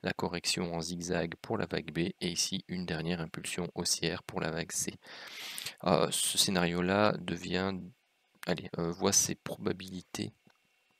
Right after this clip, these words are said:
euh, de réalisation augmentée par rapport, euh, à ce qu'on avait ici avec ce gros chandelier. Donc c'est clair qu'au niveau hebdomadaire, sur une zone de résistance, euh, chartiste et cluster, euh, FIBO, euh,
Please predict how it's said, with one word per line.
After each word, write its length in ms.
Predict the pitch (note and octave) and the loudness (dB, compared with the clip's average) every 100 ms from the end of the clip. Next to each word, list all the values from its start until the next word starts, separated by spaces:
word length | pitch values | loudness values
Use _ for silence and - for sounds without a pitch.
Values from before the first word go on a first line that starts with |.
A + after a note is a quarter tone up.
| _ _ _ _ - - G2 | _ _ _ _ -6 -2 2
euh, 380 | F2+ F2 E2+ | 4 4 4
de 100 | E2+ | 2
réalisation 800 | E2+ F2+ E2+ E2+ D#2 - A2 G#2 | 0 0 -2 -2 0 2 4 4
augmentée 600 | G#2 G2 F2+ E2+ - F2 | 2 4 2 0 0 0
par 220 | F#2 E2+ D#2 | 2 0 0
rapport, 560 | - F#2 F#2 - F2+ | 0 4 4 2 0
euh, 140 | F2 E2 | 2 0
à 60 | - | -2
ce 80 | - | -4
qu'on 160 | F2 | -2
avait 200 | E2 D#2+ | -2 -2
ici 260 | E2+ - G2 | -2 0 2
avec 220 | F2 E2+ | 2 0
ce 120 | - | -2
gros 280 | F2 E2+ F2+ | -2 0 0
chandelier. 520 | F2+ F2 F2 E2 D#2+ - - - - | 0 -2 -4 -4 -6 -10 -8 -8 -6
Donc 160 | F#2 - | -4 -2
c'est 100 | - | 0
clair 340 | - F2+ E2 | 2 0 0
qu'au 220 | - E2 | -4 -4
niveau 260 | E2 E2 E2+ E2 | -6 -4 -4 -4
hebdomadaire, 720 | E2+ F2+ F2 E2+ E2+ E2 D#2+ | -2 2 2 2 2 0 -4
sur 240 | - F2 | -4 -2
une 120 | F2 F2 | 0 0
zone 260 | F2 E2 | 0 -2
de 80 | E2 | -2
résistance, 760 | E2 E2+ E2+ - F2+ F2 - - - - - - - | 0 -2 -2 0 0 0 -4 -4 -10 -10 -12 -12 -4
euh, 160 | F2 E2+ E2+ E2+ | -2 0 0 0
chartiste 520 | - F#2 - - - | 0 -2 -2 0 0
et 80 | - | -2
cluster, 520 | - F#2 - - F2+ F2 - | -2 -4 0 2 4 2 -2
euh, 180 | E2+ D#2+ | -2 -2
FIBO, 480 | - - F2 E2+ G#2 - - - - - - - - F2+ | -2 -2 0 0 -2 -4 -18 -18 -14 -10 -10 -10 -4 -2
euh, 280 | E2+ E2 | 0 -2